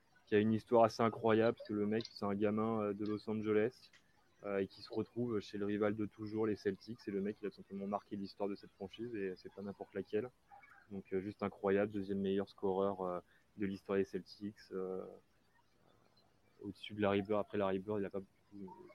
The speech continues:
il a, il a seulement treize saisons dans les pads, donc il a vingt et un mille points. Paul Pierce, il a vingt-six.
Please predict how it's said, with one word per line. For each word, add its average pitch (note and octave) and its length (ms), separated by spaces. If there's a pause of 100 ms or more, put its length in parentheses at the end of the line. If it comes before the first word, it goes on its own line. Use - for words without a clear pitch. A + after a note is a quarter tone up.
(160)
il - 80
a, - 100 (720)
il G#2 60
a G2 40
seulement A2 360
treize A2 220
saisons A2+ 220
dans A2 120
les G#2+ 100
pads, A2+ 220
donc G2+ 180
il G2+ 80
a G2 80
vingt G#2 200
et G#2+ 40
un G#2 60
mille G#2+ 140
points. A2+ 180
Paul F#2 120
Pierce, - 280
il G2 60
a F#2 100
vingt-six. G#2 600